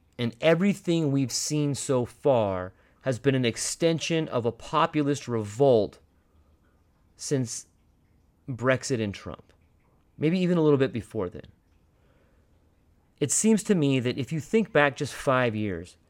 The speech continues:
you know what? You could probably even take it back to the Battle of Seattle, where the World Trade Organization came into town and a bunch of, this is crazy, a bunch of left-wing people got up there and were all upset, didn't want it to happen.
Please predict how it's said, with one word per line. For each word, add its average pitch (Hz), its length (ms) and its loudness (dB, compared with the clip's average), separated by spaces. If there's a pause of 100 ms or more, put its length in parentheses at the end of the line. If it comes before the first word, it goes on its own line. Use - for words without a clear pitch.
(420)
you 170 80 4
know 214 80 10
what? 226 140 10
You 220 80 2
could 220 60 -4
probably 226 200 2
even 180 140 0
take 165 240 0
it 143 120 0
back 135 380 2
to 131 240 0
the 107 360 -4 (320)
Battle 147 380 6
of 131 120 4
Seattle, 127 680 0 (340)
where 123 160 -6
the 123 60 -4
World 139 240 4
Trade 147 340 2
Organization 104 680 -2
came 113 300 -4
into 101 180 -4
town 90 460 -10
and - 140 -20 (760)
a 117 40 -14
bunch 135 300 0
of, 120 340 0 (720)
this 185 180 -2
is 220 80 -6
crazy, 120 340 0
a 143 40 -2
bunch 131 160 -4
of 117 120 -4
left-wing 139 640 0
people 151 320 -8
got 127 120 0
up 127 100 -4
there 139 140 -2
and 139 100 0
were 120 240 0 (160)
all 139 240 2
upset, 143 380 -2
didn't 135 180 -2
want 135 140 0
it 123 40 -12
to 135 80 -8
happen. 147 460 -8